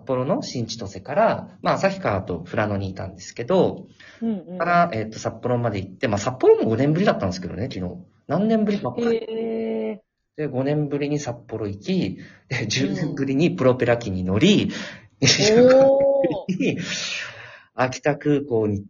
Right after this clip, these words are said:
Speaker 1: 着いて、いや、だからちょっと飛行機着陸した瞬間、うるっときましたもんね。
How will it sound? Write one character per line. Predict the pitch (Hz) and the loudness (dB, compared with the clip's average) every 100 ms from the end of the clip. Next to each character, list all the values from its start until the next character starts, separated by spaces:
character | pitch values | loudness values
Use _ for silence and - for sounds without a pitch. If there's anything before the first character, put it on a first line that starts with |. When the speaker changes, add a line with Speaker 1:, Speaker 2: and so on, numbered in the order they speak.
| _ | _
Speaker 1:
着 | 127 117 | -6 -4
い | 104 | -4
て、 | - - 127 123 | -12 -8 -2 2
い | |
や、 | 131 139 | 4 6
だ | |
か | 120 | 6
ら | |
ち | 113 | 4
ょ | |
っ | 104 | -2
と | |
飛 | - | -2
行 | - 427 | 6 6
機 | 349 - | 6 0
着 | - 151 | -4 -2
陸 | 185 185 180 | -2 2 0
し | |
た | - | 0
瞬 | 160 170 165 | -2 -2 0
間、 | 156 | 0
う | 131 | 4
る | 403 | 4
っ | |
と | - | 2
き | - | -4
ま | 107 | -4
し | 98 | -4
た | 90 | -10
も | |
ん | 85 | -12
ね。 | 82 - | -14 -16